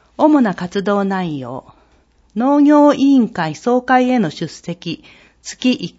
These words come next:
回。農地利用の最適化に関する情報収集や発信。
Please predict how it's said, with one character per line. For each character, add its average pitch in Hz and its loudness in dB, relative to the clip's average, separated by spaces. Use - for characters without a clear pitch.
回。 165 -6
農 269 2
地 277 -6
利 269 0
用 240 2
の 165 -4
最 240 -4
適 262 -8
化 262 -2
に 247 2
関 254 -2
す 262 -6
る 190 -2
情 240 0
報 269 -2
収 269 -4
集 165 -8
や 147 -10
発 - -14
信。 175 -8